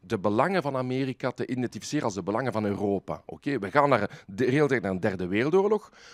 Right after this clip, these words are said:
Eh, de Verenigde Staten van Amerika willen een commercieel,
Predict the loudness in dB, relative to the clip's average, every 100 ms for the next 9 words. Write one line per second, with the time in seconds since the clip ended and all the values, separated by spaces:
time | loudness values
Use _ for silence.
0 | -8 0 4 6 6 4 0 0 0 2
1 | 2 2 2 2 0 0 0 0 0 -2
2 | -6 _ 2 4 2 0 0 0